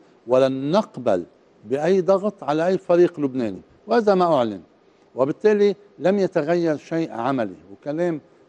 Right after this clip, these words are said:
آه، وليد جنبلاط اليوم بخروجه من عين التينة كان واضح ب-، بهذا المعنى. أكثر من ذلك، آه، المعلومات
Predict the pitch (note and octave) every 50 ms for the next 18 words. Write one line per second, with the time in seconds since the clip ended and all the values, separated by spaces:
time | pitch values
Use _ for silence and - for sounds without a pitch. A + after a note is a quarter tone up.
0 | _ _ A#2 B2 B2 B2 B2 B2 B2 C3 C#3+ D3+ B2+ A2+ C3+ C3+ C3+ D3+ D#3 D3+
1 | - C#3+ C3 C3+ C#3+ D3+ D3+ D3 C3+ A#2 B2 B2 A#2+ - D3 C#3+ C#3 D#3 D3 B2
2 | C3 C3 B2+ B2+ B2 A#2+ A#2 A2 A#2 C3 C#3 C3 B2+ B2 - _ E3+ F3+ F3+ F3
3 | E3+ - - D#3+ D#3 D3 C3+ - _ _ _ _ _ A#2 C3+ D3+ D#3+ C#3 C3+ A#2+
4 | A#2 A#2 A#2 C3+ C3+ C3 C3 G#2+ A2 A2+ C3 A#2+ B2 C3 C#3 B2+ A#2 B2+ A#2+ A#2
5 | A#2+ A#2 A2 G#2 F#2+ F#2+ G#2 B2 F3+ G3+ - - - F3 D3+ D3 C3+ C3 G#2+ A#2+
6 | A2+ G#2 F#2 F2+ - _ - _ _ _ _ _ _ _ _ _ _ _ _ _
7 | _ _ - C3 C3 C3+ C3+ C#3 B2+ C#3+ D3 D#3+ D#3+ F3 F#3 G3+ A#3+ A#3+